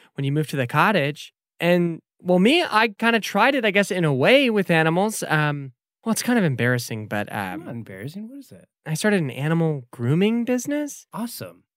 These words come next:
Speaker 1: It failed. Um, we had to close it up. So, yeah, not the most proud of that, but I'm, I'm honestly, I'm glad I gave it a shot, though.
Speaker 2: Wait, can I just ask what the business was called?
Speaker 1: Yeah, it was called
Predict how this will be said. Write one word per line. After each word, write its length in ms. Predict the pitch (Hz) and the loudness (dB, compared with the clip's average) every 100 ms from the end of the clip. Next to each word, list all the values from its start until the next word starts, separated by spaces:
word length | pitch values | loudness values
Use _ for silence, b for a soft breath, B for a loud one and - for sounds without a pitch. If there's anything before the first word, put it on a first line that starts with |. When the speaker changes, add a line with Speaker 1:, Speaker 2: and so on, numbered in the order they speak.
| _ | _
Speaker 1:
It 180 | 165 160 | -6 -6
failed. 640 | - 127 117 117 120 123 - - | -2 0 0 0 -4 -10 -14 -4
Um, 520 | 117 113 113 107 - _ _ - | -2 -2 -6 -12 -18 _ _ -10
we 100 | 131 | -6
had 100 | 127 | -6
to 60 | |
close 360 | 123 - 110 110 | -6 -8 -8 -8
it 80 | - | -12
up. 140 | 95 | -14
So, 300 | - 110 104 - B B B B B B B B B _ _ | -10 -10 -10 -14 B B B B B B B B B _ _
yeah, 360 | 180 156 120 117 - | 6 6 2 -4 -2
not 240 | 214 247 - | 0 2 0
the 80 | |
most 400 | 208 240 247 - | -2 2 2 0
proud 260 | - 180 165 | 0 2 2
of 80 | 151 | 2
that, 280 | 160 185 208 | 2 2 2
but 120 | 214 | 0
I'm, 240 | 262 294 311 | 2 2 2
I'm 240 | 285 302 - | 2 2 0
honestly, 400 | 277 330 330 330 | 2 4 2 2
I'm 120 | 294 | 2
glad 220 | 247 233 | 4 4
I 60 | 214 | 4
gave 180 | 185 175 | 2 0
it 60 | |
a 100 | 160 | 0
shot, 280 | 135 110 101 - | -2 -6 -10 -14
though. 260 | 107 139 - _ _ _ - | -16 -16 -20 _ _ _ -8
Speaker 2:
Wait, 200 | 120 117 | -8 -4
can 120 | 135 | -2
I 40 | |
just 160 | 131 123 | -2 0
ask 220 | 117 120 | -2 -2
what 140 | 135 120 | -6 -8
the 80 | |
business 380 | 113 113 123 113 | -8 -6 -4 -6
was 100 | 107 | -10
called? 420 | - 104 104 131 - _ _ _ | -10 -8 -6 -8 -12 _ _ _
Speaker 1:
Yeah, 440 | 185 233 208 104 98 _ - | 0 2 2 0 -8 _ -6
it 100 | 175 | 0
was 200 | 180 - | 0 0
called 520 | 185 180 175 165 | 2 4 4 0